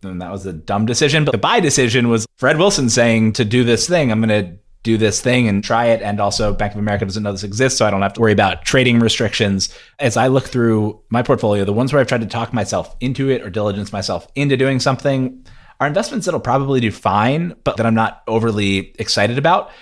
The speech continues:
The ones where I just meet a founder and feel a product and understand that this is the thing that needs to happen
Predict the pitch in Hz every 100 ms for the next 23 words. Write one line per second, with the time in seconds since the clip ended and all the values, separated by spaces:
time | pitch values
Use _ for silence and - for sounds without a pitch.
0 | - - - 139 143 185 190 180 135 117
1 | 104 131 160 139 110 110 120 135 101 95
2 | 90 - 120 131 - 107 117 131 120 110
3 | 113 113 - 104 107 104 101 110 104 107
4 | 101 98 101 95 - - - 107 107 170
5 | 190 202